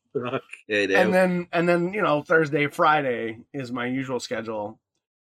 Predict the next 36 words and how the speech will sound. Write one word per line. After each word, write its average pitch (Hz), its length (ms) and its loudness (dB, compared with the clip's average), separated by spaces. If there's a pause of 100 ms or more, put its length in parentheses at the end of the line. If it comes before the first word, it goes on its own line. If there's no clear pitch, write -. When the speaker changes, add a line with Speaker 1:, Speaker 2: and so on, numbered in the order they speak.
(180)
Speaker 2:
So, 131 300 0
yeah, 131 220 0
that's 127 180 -2
gonna 156 160 -2
be 143 120 0
the 131 100 -4
next 127 280 -6
two 135 160 -6
weeks. 123 380 -8
It 113 100 -12
just, 120 300 -12
it's - 640 -14
fucking 123 500 -2
brutal 120 460 -4
because 113 560 -8 (760)
the 160 80 -6
company 202 600 -2 (140)
doesn't 151 280 0
wanna 160 180 0
hire 185 240 -4
people, 110 360 -6
and 123 420 -4
nobody 147 320 2
wants 156 240 -4
to 139 80 -8
work 143 320 -6
for 127 340 -8
eleven 123 380 -4
dollars 120 340 -4
an 107 100 -10
hour 107 400 -8 (160)
at 107 200 -10
my 113 240 -6
site 127 320 -4
Speaker 1:
Yeah. 98 100 -6
Speaker 2:
because 95 320 -6